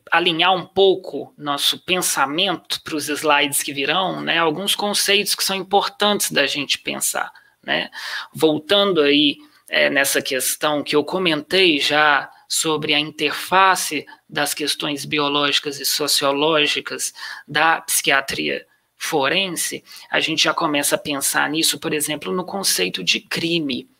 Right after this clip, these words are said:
né? Porque crime não é, como, por exemplo, uma entidade sintomática da medicina, uma categoria estática, imutável, é, imune a críticas.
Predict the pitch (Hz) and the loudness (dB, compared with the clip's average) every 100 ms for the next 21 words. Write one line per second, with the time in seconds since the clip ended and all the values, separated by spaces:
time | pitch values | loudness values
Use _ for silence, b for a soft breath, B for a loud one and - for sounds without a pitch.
0 | _ - 143 135 139 - B B B - | _ -10 -4 -2 -4 -8 B B B -6
1 | 147 131 - 147 135 - - 226 233 170 | -4 -4 -2 0 0 -2 -2 2 4 4
2 | 139 123 - b b 175 233 233 165 175 | 0 -2 -8 b b -2 0 2 4 4
3 | 180 147 - - 165 165 156 165 156 143 | 2 0 -8 -10 -6 -4 -4 -2 -2 -2
4 | 156 156 160 156 147 143 147 143 139 143 | -2 -4 -2 -2 0 2 0 2 4 2
5 | 139 143 - 147 - 147 135 135 131 - | 0 0 -2 -2 0 0 2 2 2 2
6 | - - 139 135 135 131 131 - 240 196 | 0 0 -4 -2 0 0 0 0 0 -2
7 | 131 120 B B B 185 196 202 214 214 | -2 -4 B B B -2 0 2 2 2
8 | 220 220 214 196 180 185 226 - - 160 | 2 2 2 0 -2 -2 0 -2 0 2
9 | 156 180 - 196 - 196 190 B B B | 2 2 0 0 -2 -2 -2 B B B
10 | _ _ 196 180 147 - - 143 160 165 | _ _ 0 0 -2 -2 2 4 4 2
11 | 156 175 175 170 - B B 147 147 147 | -2 0 0 -4 -10 B B -8 -6 -4
12 | 147 147 160 - _ 175 175 185 196 165 | -6 -8 -10 -14 _ 0 2 4 4 4
13 | 151 - 143 165 156 - 175 185 180 - | 2 0 -2 -2 0 -2 -2 -4 -4 -8
14 | - | -8